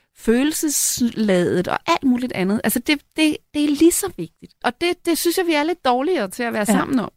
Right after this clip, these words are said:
Speaker 1: og være sammen i. Det er lige så vigtigt,
Speaker 2: Ja.
Speaker 1: som at vi også lærer i forhold til hele klimakrisen, for eksempel, og klimaudfordringen, at agere anderledes og spise mindre kød og sådan noget. Det er sindssygt vigtigt, men det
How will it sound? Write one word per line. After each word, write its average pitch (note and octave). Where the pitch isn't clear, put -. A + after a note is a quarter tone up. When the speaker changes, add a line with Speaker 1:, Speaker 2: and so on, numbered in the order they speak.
Speaker 1:
og G#3
være G3+
sammen A#3+
i. -
Det C#4
er C4
lige C4+
så D#4
vigtigt, -
Speaker 2:
Ja. F3
Speaker 1:
som A3+
at G3+
vi A3
også A#3
lærer F#3+
i F3+
forhold F#3+
til G3+
hele G#3
klimakrisen, G#3
for F#3+
eksempel, G3+
og F#3+
klimaudfordringen, G3
at F#3+
agere G3+
anderledes G3+
og -
spise G3
mindre A3
kød -
og -
sådan -
noget. G#3+
Det D#3
er -
sindssygt E4+
vigtigt, C#4
men B3+
det -